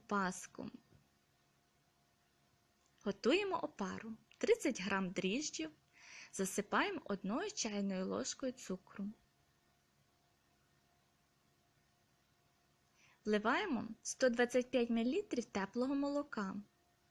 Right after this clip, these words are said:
і додаємо одну столову ложку просіяної муки.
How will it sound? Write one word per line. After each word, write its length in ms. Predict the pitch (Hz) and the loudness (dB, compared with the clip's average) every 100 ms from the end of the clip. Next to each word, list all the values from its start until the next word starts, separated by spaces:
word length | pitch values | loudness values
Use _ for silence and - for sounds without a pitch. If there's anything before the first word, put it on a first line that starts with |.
| _ _ _ _ _ _ _ _ _ _ _ _ _ _ _ _ - | _ _ _ _ _ _ _ _ _ _ _ _ _ _ _ _ -12
і 60 | 214 | -2
додаємо 680 | 214 208 202 208 339 311 - | 0 2 2 2 0 -4 -4
одну 360 | 202 - 233 | -4 0 -2
столову 500 | - - 320 302 277 | -2 0 2 2 2
ложку 400 | 247 240 302 - | 2 2 0 -6
просіяної 680 | - 196 - - 214 220 220 | -6 -4 -4 -2 -2 0 0
муки. 460 | 214 214 - 196 | -2 -2 -6 -8